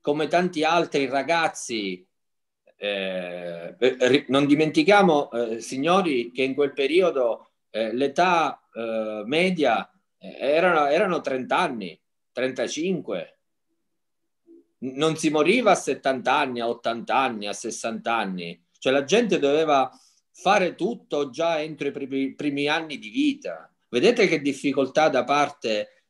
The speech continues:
eh, da parte di queste persone che già a dieci anni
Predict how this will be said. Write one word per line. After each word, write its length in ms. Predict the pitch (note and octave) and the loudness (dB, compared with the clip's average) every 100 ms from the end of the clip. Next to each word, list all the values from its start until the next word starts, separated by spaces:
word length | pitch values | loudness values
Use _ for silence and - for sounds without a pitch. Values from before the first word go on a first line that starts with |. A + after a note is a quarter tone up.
| _ | _
eh, 800 | G#2+ A2 G#2 G2+ G2 G2 G2 G2 _ | -4 -2 -2 -2 -2 -2 -4 -8 _
da 220 | - B2 | -2 0
parte 380 | B2+ E3+ F3 C#3+ | 4 4 4 0
di 80 | B2+ | -2
queste 360 | B2+ C3 - B2+ | -2 -2 -2 -4
persone 880 | B2 - - D3 F#3 F3+ B2+ G2 - _ _ | -4 -6 2 4 4 2 -2 -8 -14 _ _
che 180 | C#3+ C3+ | -4 0
già 360 | F#3 F3+ C#3+ | 2 2 2
a 80 | C3 | -2
dieci 400 | C3 D#3+ D3+ D3 | 0 0 2 2
anni 580 | D#3 G#3 G#3 G#3+ G#3 | 2 0 -2 -4 -6